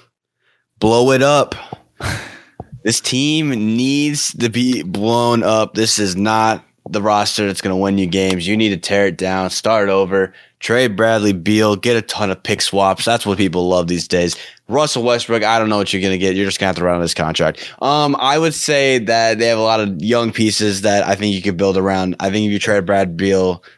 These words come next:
um, to maybe, like, a Chicago or something like that, you could get maybe a Coby White, uh, maybe a Lauri Markkanen, a sign and trade deal.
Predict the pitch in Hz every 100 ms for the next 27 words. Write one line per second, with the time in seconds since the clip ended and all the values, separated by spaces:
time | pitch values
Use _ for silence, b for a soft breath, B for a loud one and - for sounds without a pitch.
0 | B - 98 98 92 92 92 90 85 107
1 | 110 104 98 98 98 104 95 95 92 -
2 | 90 87 87 90 92 92 87 90 92 90
3 | 82 - - 101 101 - 101 95 92 90
4 | 90 90 - _ B B B B - 90
5 | 87 87 87 95 107 90 87 95 98 95
6 | 90 95 92 92 92 90 - 92 95 90
7 | 95 92 87 90 87